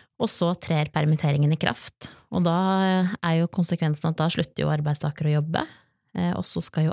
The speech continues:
arbeidsgiver utbetale denne lønnspliktperioden, som nå er på femten dager.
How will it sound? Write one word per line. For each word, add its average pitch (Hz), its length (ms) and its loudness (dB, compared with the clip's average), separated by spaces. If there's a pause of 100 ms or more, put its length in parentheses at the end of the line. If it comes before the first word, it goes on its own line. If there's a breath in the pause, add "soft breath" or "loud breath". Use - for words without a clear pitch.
arbeidsgiver 147 680 -2
utbetale 220 380 -2
denne 196 160 2
lønnspliktperioden, 147 1040 -2 (560 soft breath)
som 180 180 0
nå 160 140 2
er 143 80 -6
på 165 100 -6
femten 147 540 0
dager. - 280 -4